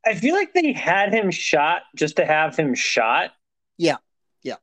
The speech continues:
Speaker 1: And then later they were like, "Oh, we should probably wrap that up at some point." So they just tied it into a random story later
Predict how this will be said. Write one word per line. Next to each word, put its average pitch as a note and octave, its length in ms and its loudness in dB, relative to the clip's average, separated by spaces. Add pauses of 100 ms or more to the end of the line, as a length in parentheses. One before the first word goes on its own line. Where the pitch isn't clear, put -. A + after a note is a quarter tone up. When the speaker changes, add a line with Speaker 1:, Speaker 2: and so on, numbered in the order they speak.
(680)
Speaker 1:
And F#3+ 180 2
then G3+ 260 2
later G3 480 2
they F#3 160 2
were F3 160 2
like, D#3+ 320 0
"Oh, E3 220 2
we E3 100 0
should A#3 160 -4
probably D4 260 4
wrap D#3 280 0
that D#3 180 4
up D#3+ 180 0
at D#3+ 80 0
some C3+ 220 0
point." C#3 360 0
So D#3 120 2
they F#3+ 80 2
just A#3+ 220 0
tied F#3 280 2
it G#3 100 2
into F3+ 240 2
a D3+ 240 0
random D3 360 2
story D3 420 0
later C3 720 2